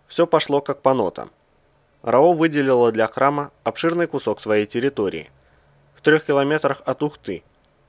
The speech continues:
и в течение месяца оперативно возвело на нем простенькую деревянную церковь, которую раб Божий Евлантий и возглавил. Особых надежд в руководстве Р П Ц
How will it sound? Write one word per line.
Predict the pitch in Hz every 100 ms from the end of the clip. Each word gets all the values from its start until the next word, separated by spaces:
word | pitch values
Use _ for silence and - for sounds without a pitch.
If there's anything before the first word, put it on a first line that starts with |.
| _ _
и | 120
в |
течение | 120 135 143 135 135
месяца | 147 170 131 - 85 - _ _ _ _
оперативно | 123 151 151 151 180 170
возвело | 147 131 120 123 151
на | 143
нем | 135 131 - _ _ _ -
простенькую | 165 185 139 107 107
деревянную | 98 107 107 113 117
церковь, | 135 123 101 - 87 _ _ _ _ _ _ _ _
которую | 123 131 135 127
раб | 127 120
Божий | 123 135 127
Евлантий | 123 120 135 165 - 82 - _ -
и | 139
возглавил. | 156 139 113 95 80 52 _ _ _ _ _ _ _ _ _
Особых | - - 165 165
надежд | 156 151 151 170 - -
в |
руководстве | 127 139 135 143 - 127
Р | 120
П | - 131
Ц | - 143